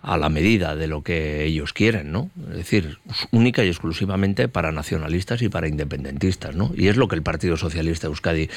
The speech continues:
quiere, quiere evitar. Aquí, como decía, nadie está poniendo en tela de juicio el euskera. Estamos poniendo en tela de juicio las exigencias de unos perfiles lingüísticos que, en primer lugar, van a impedir que miles y miles de ciudadanos no puedan presentarse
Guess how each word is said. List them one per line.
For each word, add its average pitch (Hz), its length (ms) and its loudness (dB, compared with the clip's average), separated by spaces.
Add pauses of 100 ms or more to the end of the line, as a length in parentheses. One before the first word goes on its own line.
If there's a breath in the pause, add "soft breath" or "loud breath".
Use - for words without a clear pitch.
(320 loud breath)
quiere, 78 840 2
quiere 85 220 2
evitar. 73 380 -2 (380 loud breath)
Aquí, 120 400 2 (100)
como 82 280 -2
decía, 120 460 2
nadie 104 380 0
está 90 220 -4
poniendo 85 360 -6
en 76 100 -6
tela 87 180 -2
de 76 100 -4
juicio 82 540 -2
el 80 140 0
euskera. 73 400 -2 (220 loud breath)
Estamos 117 300 2
poniendo 117 320 4
en 104 100 2
tela 110 220 2
de 101 100 2
juicio 135 480 2 (280 loud breath)
las 87 240 -2
exigencias 120 720 0
de 98 60 2
unos 104 220 2
perfiles 107 460 0
lingüísticos 110 560 0
que, - 100 -4
en 78 80 -2
primer 90 280 -2
lugar, 73 300 -2
van 123 180 2
a 147 40 2
impedir 82 440 -2 (380)
que 90 120 2
miles 113 360 4
y 95 40 -2
miles 92 280 -2
de 82 80 -4
ciudadanos 85 500 -2
no 143 180 4
puedan 107 300 2
presentarse 85 640 -4